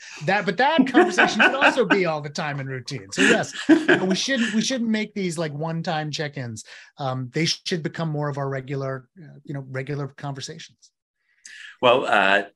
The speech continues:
Speaker 2: in addition to covid, uh, obviously, uh, big concerns out there about mon-, monkeypox. Um, we haven't said or seen any kind of widespread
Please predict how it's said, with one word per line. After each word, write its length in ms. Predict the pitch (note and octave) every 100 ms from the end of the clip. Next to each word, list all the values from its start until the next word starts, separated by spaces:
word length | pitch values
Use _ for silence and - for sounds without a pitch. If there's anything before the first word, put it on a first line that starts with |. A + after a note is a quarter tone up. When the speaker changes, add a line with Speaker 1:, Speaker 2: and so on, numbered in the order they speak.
| _
Speaker 2:
in 160 | D3 D3+
addition 300 | D3 C#3+ C3
to 80 |
covid, 560 | G2 C3+ C3 F#2 A#2 C3 -
uh, 320 | F2+ F2+ F2+
obviously, 680 | G2 F#2+ G2 F#2+ F#2 F2+ F2+
uh, 260 | F2 E2+ -
big 120 | C3
concerns 400 | A2+ - G#2+ G2+
out 180 | F#2 F2+
there 140 | F2+
about 280 | E2 D#2+ -
mon-, 260 | F2+ F#2 F2+ -
monkeypox. 680 | G2 G#2+ - A2 A#2 - - - - - - - _ _
Um, 560 | - E2 - D#2+ D#2+ D#2+ _ _ _ _ _ _ _ _ _
we 100 | G2+
haven't 300 | G2+ B2 B2+
said 400 | G#2 A#2+ A2+ G#2+
or 160 | G#2 F2+
seen 320 | - A2 G#2+
any 260 | F#2+ F2+ F2
kind 300 | - - F2+
of 40 |
widespread 760 | E2+ G#2 B2 - F2+ E2+ D#3+